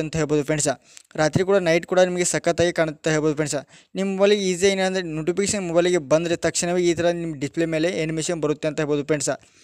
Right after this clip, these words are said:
ಒಂದು ಚಿಕ್ಕ ಅಪ್ಲಿಕೇಶನ್ ಇನ್‌ಸ್ಟಾಲ್ ಮಾಡ್ಕೊಂತ ನೀವು ಇದನ್ನ ಈಸಿಯಾಗಿ ಸೆಟಪ್ ಮಾಡಿಕೊಳ್ಳಬಹುದು ಫ್ರೆಂಡ್ಸ್. ಯಾವ ರೀತಿ ಸೆಟಪ್ ಮಾಡೋದು ಸ್-, ಕಂಪ್ಲೀಟಾಗಿ ಈ ವಿಡಿಯೋ ತಿಳಿಸ್ಕೊಡ್ತೀನಿ ಫ್ರೆಂಡ್ಸ್. ನೋಡಿ ಫ್ರೆಂಡ್ಸ್, ಹಲವಾರು ನಿಮಗೆ ಆ್ಯನಿಮೇಷನ್ ಫ್ರೀಯಾಗಿ ಸಿಗುತ್ತೆ ಫ್ರೆಂಡ್ಸ್. ಇವೆಲ್ಲ ಯೂಸ್ ಮಾಡ್ಕೋಬೋದು ಫ್ರೆಂಡ್ಸ್. ಮೊಬೈಲ್ ರಾತ್ರಿ ಕೂಡ ನೈಟ್‌ಗೆ ಸಖತ್ತಾಗಿ ಕಾಣುತ್ತೆ ಅಂತ ಹೇಳ್ಬೋದು ಫ್ರೆಂಡ್ಸ್.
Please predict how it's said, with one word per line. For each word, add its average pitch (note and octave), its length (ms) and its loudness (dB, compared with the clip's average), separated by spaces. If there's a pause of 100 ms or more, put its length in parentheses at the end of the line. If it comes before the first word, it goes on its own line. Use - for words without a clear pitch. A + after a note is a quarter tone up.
(400)
ಒಂದು E3+ 180 -6
ಚಿಕ್ಕ F3+ 160 -4 (100)
ಅಪ್ಲಿಕೇಶನ್ F#3 400 -2
ಇನ್‌ಸ್ಟಾಲ್ F3 280 -2
ಮಾಡ್ಕೊಂತ E3 300 -4 (100)
ನೀವು E3+ 120 0
ಇದನ್ನ F3+ 160 -2 (100)
ಈಸಿಯಾಗಿ E3 340 -2
ಸೆಟಪ್ D#3 260 -2
ಮಾಡಿಕೊಳ್ಳಬಹುದು D#3 440 2
ಫ್ರೆಂಡ್ಸ್. D3+ 180 -2 (120)
ಯಾವ D#3 160 8
ರೀತಿ F3+ 200 -6
ಸೆಟಪ್ D#3 280 -2
ಮಾಡೋದು D#3 240 0 (500)
ಸ್-, - 160 -12
ಕಂಪ್ಲೀಟಾಗಿ D#3+ 360 2
ಈ E3 60 6
ವಿಡಿಯೋ E3 220 2
ತಿಳಿಸ್ಕೊಡ್ತೀನಿ D3+ 460 -4
ಫ್ರೆಂಡ್ಸ್. C#3+ 200 -4 (480)
ನೋಡಿ G3 160 -2
ಫ್ರೆಂಡ್ಸ್, G#3 200 0 (100)
ಹಲವಾರು E3+ 400 4
ನಿಮಗೆ G3 240 0
ಆ್ಯನಿಮೇಷನ್ F3 440 -2
ಫ್ರೀಯಾಗಿ E3 380 2
ಸಿಗುತ್ತೆ D3+ 320 -4
ಫ್ರೆಂಡ್ಸ್. D3 280 -4
ಇವೆಲ್ಲ D#3+ 240 2 (100)
ಯೂಸ್ E3+ 200 4
ಮಾಡ್ಕೋಬೋದು D#3 440 0
ಫ್ರೆಂಡ್ಸ್. D3+ 200 -4 (1500)
ಮೊಬೈಲ್ F3+ 240 6 (120)
ರಾತ್ರಿ E3+ 300 4
ಕೂಡ F3+ 100 0 (120)
ನೈಟ್‌ಗೆ D#3+ 340 -2
ಸಖತ್ತಾಗಿ E3 460 2
ಕಾಣುತ್ತೆ D3+ 240 -2
ಅಂತ D3 100 -2
ಹೇಳ್ಬೋದು D3 220 0
ಫ್ರೆಂಡ್ಸ್. D3 180 -2